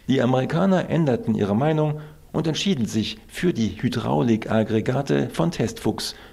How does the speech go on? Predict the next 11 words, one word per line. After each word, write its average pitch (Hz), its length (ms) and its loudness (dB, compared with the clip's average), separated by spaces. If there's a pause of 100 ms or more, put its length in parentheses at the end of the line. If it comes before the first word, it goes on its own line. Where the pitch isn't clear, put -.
(280)
auch 107 260 2 (140)
wenn 113 140 2
sie 107 100 2
aus 107 160 -2
dem 104 160 0
kleinen 135 500 0
Waldviertel 107 580 0 (240)
im 101 180 0
fernen 113 580 2
Europa 117 380 2
kommen. 87 420 -2